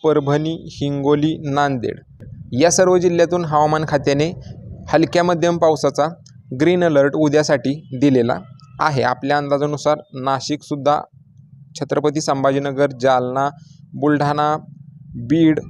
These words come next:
वाशिम या भागातून सुद्धा मेघगर्जनेसह पावसाचा अंदाज राहील. त्याच्यानंतर सिंधुदुर्ग, रत्नागिरी, रायगड, ठाणे, मुंबई या जिल्ह्यातून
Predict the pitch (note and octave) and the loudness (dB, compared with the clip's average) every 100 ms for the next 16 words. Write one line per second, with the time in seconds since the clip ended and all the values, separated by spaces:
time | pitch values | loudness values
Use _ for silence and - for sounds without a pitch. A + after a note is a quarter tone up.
0 | - A#2 C#3 C#3 - D3+ D#3 - C#3+ D#3 | -14 0 2 2 -4 -6 -6 -8 0 2
1 | D#3 D3+ D3+ D#3 D3 C3+ C#3+ D3+ C#3+ C3 | 2 0 -2 -6 -8 -2 -2 0 -2 0
2 | B2+ A#2+ A#2 A#2 B2 C3+ C#3 C#3+ B2 B2 | -2 -2 -2 -4 -4 -4 0 0 2 -2
3 | B2+ C3 A#2 A#2+ C3+ - - - - - | -2 -4 -2 -2 -2 -8 -20 -18 -4 2
4 | D#3+ - - - - - - - F3 F#3+ | 2 0 -12 -14 -20 -20 -6 -2 0 0
5 | F#3+ F3 G3 A#3 _ _ - - - - | -2 0 0 0 _ _ -20 -20 -10 -2
6 | E3 E3 F3 F3+ F3 E3+ G#3 - - - | 0 2 2 4 4 2 0 -6 -18 -18
7 | - - - - - - C3+ C3+ - C#3+ | -18 -18 -18 -18 -18 -8 0 2 2 0
8 | D3 C#3+ D3 D#3 - C3+ B2+ C3 B2 A#2+ | 2 2 2 0 -2 0 4 4 2 0
9 | D3 D#3 _ _ _ B2+ C3 C3 D3+ - | 0 -2 _ _ _ -4 -4 -4 -6 -10
10 | C#3 E3 D#3 B2 - _ _ _ _ _ | -6 -4 -2 -4 -6 _ _ _ _ _
11 | - B2+ E3 F3+ F3+ F3 F3 F3+ | -4 2 2 2 2 0 0 -6